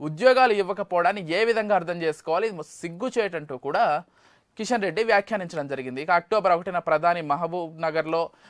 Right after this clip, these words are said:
మూడున నిజామాబాద్లో పర్యటిస్తారని ఇప్పటికే, ఆ, మనకు తెలిసినటువంటి విషయమే. ఎస్, మొత్తంగా ప్రధాని మోదీయే స్వయంగా తెలంగాణకు రానున్నారు. ఇటీవల కాలంలో అమిత్ షా పర్యటన, నడ్డా పర్యటన, ఇవన్నీ కూడా చూస్తూ వచ్చాం. ఇదే నేపథ్యంలో ప్రధాని మోదీ కూడా, అంటే గతంలో కూడా ఒకసారి పర్యటించారు, ఇప్పుడు మళ్ళీ మహబూబ్ నగర్లో ఒకటో తారీఖున, మూడవ తారీఖున నిజామాబాద్లో అయితే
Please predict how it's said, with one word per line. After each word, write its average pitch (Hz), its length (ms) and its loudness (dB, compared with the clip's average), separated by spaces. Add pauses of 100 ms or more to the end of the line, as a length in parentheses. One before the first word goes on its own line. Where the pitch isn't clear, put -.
(100)
మూడున 208 360 2
నిజామాబాద్లో 175 680 4
పర్యటిస్తారని 156 1000 0 (280)
ఇప్పటికే, 214 680 4
ఆ, 151 220 6
మనకు 151 220 -2
తెలిసినటువంటి 165 540 -4
విషయమే. 170 420 -6
ఎస్, 156 260 -2
మొత్తంగా 190 380 -2
ప్రధాని 170 460 0
మోదీయే 156 360 -2
స్వయంగా 147 360 -4
తెలంగాణకు 143 600 -4
రానున్నారు. 151 460 -2
ఇటీవల 147 300 -2
కాలంలో 143 320 -2
అమిత్ 139 180 -6
షా 151 100 -4
పర్యటన, 139 400 -2
నడ్డా 139 340 -2
పర్యటన, 143 340 -4
ఇవన్నీ 170 280 -6
కూడా 160 180 -2 (120)
చూస్తూ 151 200 -8
వచ్చాం. 156 300 -6
ఇదే 147 160 -4
నేపథ్యంలో 151 540 -6 (400)
ప్రధాని 196 380 4
మోదీ 180 300 0
కూడా, 175 240 -2
అంటే 165 240 -2
గతంలో 160 300 -2
కూడా 160 180 -2
ఒకసారి 147 260 -6
పర్యటించారు, 147 480 -6
ఇప్పుడు 165 160 -10
మళ్ళీ 170 260 0
మహబూబ్ 170 380 -4
నగర్లో 156 320 0
ఒకటో 170 200 -4
తారీఖున, 165 340 0
మూడవ 165 300 0
తారీఖున 160 480 -4
నిజామాబాద్లో 175 760 4
అయితే 156 400 -2